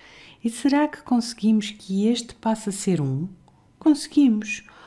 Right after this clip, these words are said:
Olhando para os restantes coeficientes que temos no numerador, vemos que todos eles são divisíveis por cinco. Por isso, vamos começar por colocar o cinco em evidência e ficamos com cinco a multiplicar por,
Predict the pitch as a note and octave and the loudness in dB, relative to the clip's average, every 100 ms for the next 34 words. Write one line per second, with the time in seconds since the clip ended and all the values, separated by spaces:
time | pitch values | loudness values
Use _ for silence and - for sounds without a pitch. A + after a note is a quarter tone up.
0 | - - D3+ G#3 A#3+ A#3+ A3 - - - | -20 -4 2 4 4 2 -2 -2 -6 0
1 | F#3+ E3+ - F3+ F3+ - E3+ D3 - - | 0 0 -2 -2 -2 -2 -2 -2 -6 -2
2 | F3 D#3+ D3+ D#3 D3 C#3 C#3 C3 C3+ C3+ | 0 0 2 0 0 -2 -4 -6 -8 -10
3 | C3 - - - - - A3 G#3+ - - | -14 -18 -20 -20 -6 2 2 2 -4 -2
4 | B3+ A3 F3 G3 G3 - A3+ A3 A3+ A#3 | 0 0 0 0 0 -2 2 4 4 2
5 | A3+ A#3+ A#3+ - - - B3+ A3 G#3 - | 0 0 -2 -4 -10 0 2 2 0 -12
6 | - - - _ - F3 D#3+ - D3 E3 | -20 -20 -20 _ 0 2 2 0 -2 2
7 | B3 C4+ - A3+ - F#3+ E3 D#3+ D#3+ E3 | 4 2 2 0 0 -2 -4 -4 -6 -4
8 | E3 D#3+ D#3 C#3 C#3 C#3 - - G3+ F#3+ | -6 -2 -2 0 -2 -4 -8 0 4 4
9 | F3+ D3 C#3+ C#3 F#3+ F3 D#3+ D#3+ G#3+ A3+ | 2 0 0 0 2 2 2 0 -2 -2
10 | - - - - - G3 A#3 A3+ G3+ E3+ | -4 -18 -20 -16 -4 -2 0 0 0 0
11 | - E3 D#3 D3+ - - F3 E3 E3+ E3+ | -4 -4 -2 -4 -10 -2 2 2 2 0
12 | B3 C#4+ C#4 - - - F#3 A3+ C#4 B3 | 0 0 -2 -14 -12 -2 4 6 4 2
13 | B3 G#3+ G#3 A#3 B3+ B3+ B3+ - A#3 B3+ | -2 -4 -2 -2 0 0 -4 -2 2 4
14 | C4 | 4